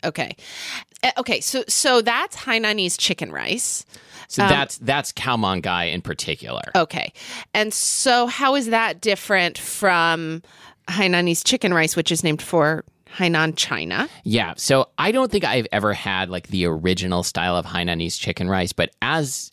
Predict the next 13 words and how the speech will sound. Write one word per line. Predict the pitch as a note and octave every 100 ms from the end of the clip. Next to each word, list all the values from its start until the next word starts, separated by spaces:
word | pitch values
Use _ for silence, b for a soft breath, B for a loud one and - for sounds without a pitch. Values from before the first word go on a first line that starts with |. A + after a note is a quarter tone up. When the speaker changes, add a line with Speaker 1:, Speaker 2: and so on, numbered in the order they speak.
| -
Speaker 2:
as | A2 B2+ G#2+ -
I | G#2 G#2+
have | G2+
been | F2+ E2+
told, | - - E2+ D#2+ D2+ - B B B -
the | G#2 G2
chi-, | - - -
poached | - D3+ - -
chicken | C3+ A#2
is | F#2 -
served, | - G#2 F#2 F2+ - -
um, | F#2 E2 D2+ - B B B
s-, | -